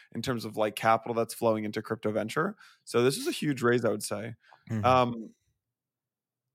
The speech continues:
Speaker 1: curious if you think the V C climate is changing. I th-, my understanding of, like, a little bit of the behind the scenes of this, of this blockchain cap deal was that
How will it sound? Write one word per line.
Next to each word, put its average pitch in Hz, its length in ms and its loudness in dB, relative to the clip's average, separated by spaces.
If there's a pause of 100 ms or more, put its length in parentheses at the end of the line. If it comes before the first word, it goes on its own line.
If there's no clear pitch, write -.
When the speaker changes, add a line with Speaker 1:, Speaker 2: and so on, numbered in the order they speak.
(300)
Speaker 1:
curious 180 340 2
if 214 80 -10
you 190 80 -6
think 160 240 -4
the 131 100 0
V 135 320 -2
C 131 340 0
climate 127 500 0
is 110 180 -4
changing. 151 840 -4 (340)
I 127 120 4
th-, - 100 -12 (240)
my 143 340 4
understanding 165 460 0
of, 127 100 -4
like, 127 240 2
a 113 60 2
little 131 240 2
bit 127 140 2
of 120 160 -2
the 120 100 -2
behind 123 320 2
the 117 60 -4
scenes 123 320 -4
of 123 120 -4
this, 123 220 -4 (180)
of 113 140 -2
this 120 100 -2
blockchain 113 420 0
cap 117 280 -2
deal 135 200 2
was 117 180 0
that 113 240 0